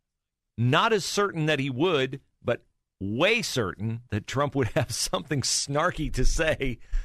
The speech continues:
about Mike DeWine. Now, I heard, uh, three supposedly informed reporters on a different radio show locally talking about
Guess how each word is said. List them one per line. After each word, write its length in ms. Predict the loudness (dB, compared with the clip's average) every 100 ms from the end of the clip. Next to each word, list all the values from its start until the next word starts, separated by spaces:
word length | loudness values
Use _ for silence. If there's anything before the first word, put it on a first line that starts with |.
| -4 _ -8
about 340 | -2 2 2 2
Mike 280 | -2 -2
DeWine. 400 | -2 0 0 -2 -6 -20 _ _ _ _ _ _ _ _ _ _ _ _ _ -6
Now, 180 | -2 0
I 80 | -2
heard, 480 | -2 -2 -2 -4 -12 _ _ _ _ _ _ _ -14
uh, 140 | -12 -14
three 320 | -12 -4 -2 -2
supposedly 760 | -4 -4 -2 -2 -4 -8 -8
informed 600 | -8 -8 -8 -6 -4 -4
reporters 680 | -6 -8 -4 -4 -4 -6 -10 -8
on 140 | -6
a 40 | -6
different 400 | -6 -6 -8 -8
radio 320 | -6 -2 -2
show 220 | -4 -4
locally 500 | -4 -4 -4 -6 -8 -12 _ _ _ _ _ _ _ _ _ -4
talking 400 | 0 0 0 -2
about 360 | 0 -2 -4